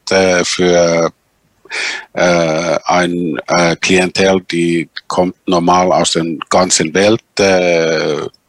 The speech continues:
äh, sogar Kim Kardashian war, äh, bei Arctic Tree Hotel, äh, ein Kunde und also viele Influencer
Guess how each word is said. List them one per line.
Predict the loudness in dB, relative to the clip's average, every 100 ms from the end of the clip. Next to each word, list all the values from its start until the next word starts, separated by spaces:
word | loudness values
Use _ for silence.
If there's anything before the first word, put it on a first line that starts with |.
| -4
äh, | -2 0 0 -2 -2
sogar | 0 0 0 0
Kim | 0 -2 0
Kardashian | -2 2 2 2 0 0 -4 -12 -4
war, | 0 2 0 -2 0
äh, | 0 0 0
bei | 0 0
Arctic | -2 -4 -10 -8
Tree | -6 -2 0 0 -2 -4 -4
Hotel, | -4 -2 0 2 2 0 -2 -2
äh, | 0 -2 -4 -4
ein | -6
Kunde | -4 -2 0 0 0
und | 0 -2 -2 0
also | 0 2 2 0 -4 -8 -6 -8
viele | -2 2 2
Influencer | 2 0 0 0 2 2 2 2 2 0